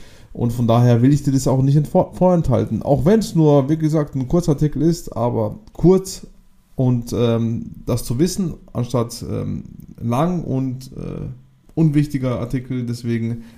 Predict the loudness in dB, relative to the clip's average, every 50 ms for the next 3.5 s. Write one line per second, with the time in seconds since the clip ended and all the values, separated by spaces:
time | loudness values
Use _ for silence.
0 | 0 4 4 4 4 2 -2 0 2 4 4 4 2 0 -6 -8 -8 -8 -8 -8
1 | -10 -8 -6 -6 -6 -4 -4 -6 -6 -6 -6 -6 -4 -4 -4 -6 -4 -4 -4 -2
2 | -2 -2 -4 -4 -6 -8 -10 -10 -12 -14 -12 -12 -6 -6 -6 -4 -2 -4 -4 -4
3 | -2 -4 -4 -4 -4 -8 -10 -12 -14